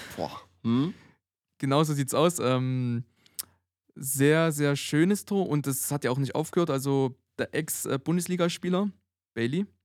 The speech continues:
Speaker 1: Mhm.
Speaker 2: hat ja, ähm,
Speaker 1: Wurde eingewechselt, ne?
Speaker 2: wu-,
Speaker 1: Wohlgemerkt.
Speaker 2: wurde eingewechselt und
Speaker 1: Und wieder
Speaker 2: hat direkt
Speaker 1: ausgewechselt.
Speaker 2: einen Impact gebracht.
Speaker 1: Ja,
Speaker 2: Er hat
Speaker 1: Wahnsinn.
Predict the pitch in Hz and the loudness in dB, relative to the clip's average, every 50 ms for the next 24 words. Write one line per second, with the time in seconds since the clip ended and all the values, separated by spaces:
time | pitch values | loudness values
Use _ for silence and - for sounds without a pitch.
0 | _ _ 110 113 107 113 117 123 120 113 - _ _ 131 127 123 - 127 123 123 | _ _ -4 0 0 2 2 0 -2 -4 -10 _ _ -4 -4 0 0 0 2 2
1 | 120 - - 107 120 123 135 120 110 92 117 127 120 117 101 107 104 - - 110 | 0 0 0 0 2 4 6 6 6 6 6 4 4 4 2 2 0 0 -2 -4
2 | 113 117 - - - 104 101 107 123 139 143 - - 107 110 104 107 107 107 120 | -4 -4 -6 -6 -4 -2 -2 -2 -4 -6 -10 -6 -4 -2 -2 0 0 -2 -4 -4
3 | - - 135 139 131 - - - 147 147 143 131 139 - - 135 135 120 127 123 | -8 -6 -6 -4 -4 -4 -4 -4 -4 -2 -2 -4 -4 -4 -4 0 4 4 4 4
4 | - 127 110 110 80 98 143 135 131 - 92 98 139 147 - - 120 - 156 131 | 4 4 4 4 4 4 2 0 -2 -4 -4 -2 -2 -2 -4 -4 -6 -6 -4 -2
5 | 131 131 131 127 - - 147 139 127 - 139 117 - - - 117 - - 113 113 | -2 -2 -2 -4 -2 -2 -2 -2 0 -2 -6 -8 -8 -12 -14 -12 -10 -8 -10 -10
6 | - 123 - 127 127 123 - 65 65 - - - 92 98 | -8 -8 -6 -4 -4 -4 -4 -4 -4 -4 -6 -8 -12 -12